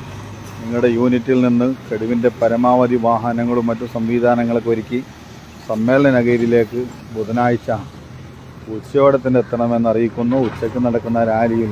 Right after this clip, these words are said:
എല്ലാ പ്രവർത്തകരും സംബന്ധിക്കും വേണം. പടിയിലിൽ നിന്ന് സമ്മേളന നഗരി വരേക്ക് നടക്കുന്ന മഹത്തായ റാലി ഇൻഷാ അല്ലാ അതിലൊക്കെ സംബന്ധിച്ച് അഹ്ലുസുന്നത്ത് വൽ ജമാഅത്തിൻ്റെ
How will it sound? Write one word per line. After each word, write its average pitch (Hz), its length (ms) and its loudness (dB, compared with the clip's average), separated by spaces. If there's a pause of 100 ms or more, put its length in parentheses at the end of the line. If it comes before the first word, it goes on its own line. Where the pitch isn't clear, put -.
(120)
എല്ലാ 123 520 0 (100)
പ്രവർത്തകരും 117 560 2 (200)
സംബന്ധിക്കും 113 560 -2
വേണം. 113 200 2 (760)
പടിയിലിൽ 127 480 2
നിന്ന് 123 240 0
സമ്മേളന 123 420 2
നഗരി 123 300 4
വരേക്ക് 120 360 2 (800)
നടക്കുന്ന 117 500 0
മഹത്തായ 117 400 0 (120)
റാലി 110 280 -2 (220)
ഇൻഷാ 110 380 -4
അല്ലാ 107 200 -2 (1040)
അതിലൊക്കെ 113 380 -6
സംബന്ധിച്ച് 120 480 -2 (340)
അഹ്ലുസുന്നത്ത് 139 600 0
വൽ 131 120 2
ജമാഅത്തിൻ്റെ 123 600 2